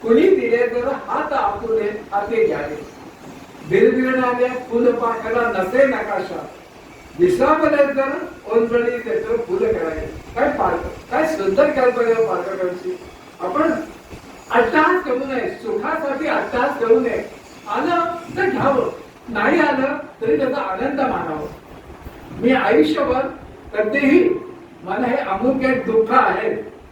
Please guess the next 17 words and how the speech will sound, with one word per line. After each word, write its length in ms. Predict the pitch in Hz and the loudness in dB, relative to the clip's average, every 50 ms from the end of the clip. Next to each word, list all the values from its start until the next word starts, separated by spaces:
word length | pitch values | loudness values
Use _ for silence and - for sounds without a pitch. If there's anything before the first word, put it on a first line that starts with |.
| - - - - - - - | -20 -20 -20 -20 -20 -8 -6
अजिबात 320 | 233 233 - 392 403 403 392 | -2 -2 0 2 2 2 2
नाही, 140 | 381 311 262 | 2 2 2
मला 240 | 277 320 330 - | 2 2 2 2
दुःख 260 | - 240 233 - - 294 302 269 | 2 2 2 2 2 2 2 2
नाहीच 420 | 226 202 - 359 381 403 - - | 2 2 2 2 0 0 0 0
आहे. 260 | - - 156 - - - - - - - - - - - | 0 -2 -2 -4 -8 -12 -18 -20 -20 -20 -20 -20 -18 -12
मला 200 | 175 196 240 294 302 294 - - | -8 -6 -4 -4 -4 -4 -2 0
खूप 220 | 320 359 349 - | 2 2 4 2
वेळा 220 | 294 277 277 262 | 2 2 2 2
वाटतं 400 | 247 233 220 220 220 226 226 - - - - - - - - - - - | 2 0 0 0 0 0 0 0 0 -2 -6 -10 -14 -16 -18 -20 -8 -6
की 80 | 254 254 | -4 -2
मी 140 | 277 269 | 0 0
दुःखमुक्त 640 | 247 226 233 226 226 214 226 285 285 277 233 - - 277 | 0 2 4 4 4 4 2 0 0 0 -2 -2 0 0
आयुष्य 380 | 240 - 190 - - 240 247 | 0 0 0 -2 0 0 0
जगतोय. 340 | 226 - - - - - - - - - - - - - - - - - - - - - - - - - - - - 226 | 0 0 -2 -4 -6 -6 -8 -8 -10 -14 -18 -20 -20 -20 -20 -20 -20 -20 -20 -20 -20 -20 -18 -18 -18 -18 -16 -12 -2 2
गीत 240 | 226 247 262 262 240 | 4 4 4 4 4
रामायणमध्ये 640 | 233 226 240 247 254 247 240 233 226 220 233 220 - | 4 4 4 2 0 0 0 0 4 6 6 6 6